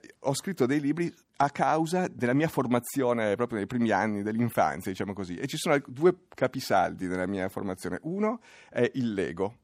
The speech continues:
Il secondo caposaldo era il Corriere dei Piccoli, che poi è diventato, mentre, proprio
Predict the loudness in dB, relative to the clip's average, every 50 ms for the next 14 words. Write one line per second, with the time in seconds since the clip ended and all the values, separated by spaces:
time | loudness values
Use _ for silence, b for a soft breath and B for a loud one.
0 | B B B B B B B -4 0 2 4 4 4 2 2 0 0 -2 -2 2
1 | 4 4 4 4 2 0 -2 -2 0 0 4 4 4 2 2 -2 -4 -2 0 2
2 | 2 2 2 0 0 -2 -4 -8 -12 -12 -8 -2 -2 0 0 -2 -4 _ -8 -6
3 | 0 2 2 2 2 0 -2 -2 -4 -4 -4 -6 -6 -4 0 0 2 2 2 0
4 | -2 -6 -8 -10 -12 -12 -14 -14 _ -18 -12 -12 -10 -10 -10 -12 -12